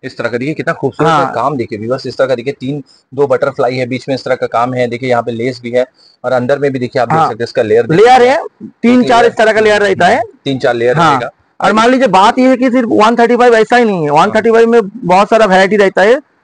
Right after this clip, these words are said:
Speaker 2: range रहता है, वो मतलब कितना fabric आप इस्तेमाल कर रहे हैं वो भी depend करता है। इसका घेरा देख
Speaker 1: सही।
Speaker 2: लीजिए कितना अच्छा है,
Speaker 1: हाँ।
Speaker 2: लेकिन price one थर्टी फ़ाइव है, ठीक है।
Speaker 1: Only
Speaker 2: अच्छा,
Speaker 1: वन थर्टी फ़ाइव
Speaker 2: नेक्स्ट
Speaker 1: बोला
Speaker 2: आइटम की
Speaker 1: आपने।
Speaker 2: तरफ और चलते हैं। ये देखिए,
Speaker 1: सही
Speaker 2: इस टाइप
Speaker 1: बात है।
Speaker 2: का
Speaker 1: हम्म, हम्म।
Speaker 2: रहेगा only one फ़ोर्टी फ़ाइव।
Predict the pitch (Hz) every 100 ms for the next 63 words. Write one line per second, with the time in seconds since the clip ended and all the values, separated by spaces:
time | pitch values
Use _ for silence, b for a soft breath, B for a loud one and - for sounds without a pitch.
0 | _ 151 208 233 214 190 196 202 202 202
1 | 220 - - _ _ _ _ _ _ -
2 | 240 262 285 214 208 240 247 233 233 220
3 | 220 226 214 208 226 190 208 175 151 151
4 | 170 - 180 196 196 196 196 190 175 196
5 | 180 - 180 226 - 113 110 160 180 208
6 | 190 202 196 196 175 175 156 127 131 233
7 | 170 135 160 - 117 110 104 101 190 208
8 | 202 196 196 196 190 165 175 - _ -
9 | 180 202 269 - 175 165 139 127 - -
10 | 165 107 117 104 _ 113 101 90 175 190
11 | 208 202 220 202 196 175 170 131